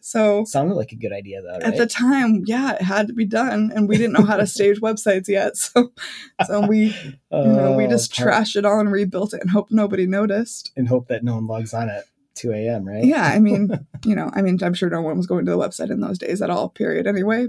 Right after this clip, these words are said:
Speaker 1: But
Speaker 2: <laughs> That was pretty early.
Speaker 1: It was pretty early. It, we were pretty, pretty young, so.
Speaker 2: So we've gotten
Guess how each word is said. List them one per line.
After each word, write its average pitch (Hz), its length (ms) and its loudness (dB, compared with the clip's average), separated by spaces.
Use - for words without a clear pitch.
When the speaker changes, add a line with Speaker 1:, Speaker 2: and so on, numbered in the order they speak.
Speaker 1:
But - 320 0
Speaker 2:
<laughs> - 480 -6
That 175 100 4
was 160 200 6
pretty 143 240 4
early. 117 400 -4
Speaker 1:
It 220 60 8
was 240 140 6
pretty 233 260 4
early. 98 360 -2
It, 208 160 -2
we 220 140 2
were 214 100 4
pretty, 170 420 -6
pretty - 220 -6
young, - 320 -8
so. - 300 -8
Speaker 2:
So 135 640 0
we've 151 500 2
gotten 120 640 0